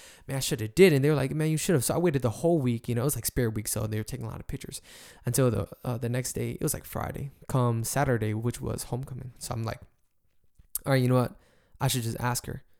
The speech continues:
Turns out I didn't have the guts again to ask her. Same thing. Couldn't open my mouth 'cause I,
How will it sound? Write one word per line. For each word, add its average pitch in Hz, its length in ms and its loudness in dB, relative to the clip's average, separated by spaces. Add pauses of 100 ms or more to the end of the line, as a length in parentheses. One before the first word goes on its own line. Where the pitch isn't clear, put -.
(400)
Turns 147 320 4
out 123 340 4
I - 80 -4
didn't 143 220 4
have 143 120 0
the 123 60 -10
guts 123 220 -2
again 110 640 0
to - 100 -6
ask - 300 -8
her. - 200 -6 (320)
Same 147 280 -2
thing. 127 320 0 (420)
Couldn't 127 220 2
open 113 160 -4
my 110 120 -4
mouth 113 300 -2
'cause - 280 -10 (600)
I, - 120 0